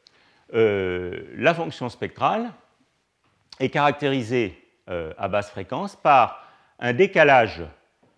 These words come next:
de, euh, la, la position du niveau atomique, en, par cette formule ici, et une renormalisation de la largeur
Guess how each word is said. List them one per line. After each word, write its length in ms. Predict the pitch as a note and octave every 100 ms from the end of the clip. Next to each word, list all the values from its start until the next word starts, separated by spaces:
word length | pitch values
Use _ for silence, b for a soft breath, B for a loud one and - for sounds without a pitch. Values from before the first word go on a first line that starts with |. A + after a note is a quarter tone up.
| _ -
de, 480 | G2 A#2+ A2 F2 -
euh, 420 | F2+ F2 E2+ D#2+ D#2+ D#2+ D#2+ -
la, 480 | - F2 D#2+ D#2+ - - - - - - -
la 120 | E2+
position 540 | E3 D#3+ D3+ - D3+
du 100 | G#2+
niveau 220 | G2 F#2
atomique, 520 | F2+ F2 F2+ B2+ - - _ A#2+ C3+
en, 240 | - - - _ _ A2+ _ - - _ _ _ _
par 120 | F2+ -
cette 160 | -
formule 320 | - F2+ F2+
ici, 340 | D#2+ - F3 G3+ b b
et 240 | - F3+ F#3+
une 140 | C#3+
renormalisation 800 | C3 G3 F#3 C#3+ A#2 A2 A2+ F3
de 120 | E3 A2
la 160 | G2+
largeur 680 | G2 C3+ A2 G#2+ G#2+ D#3+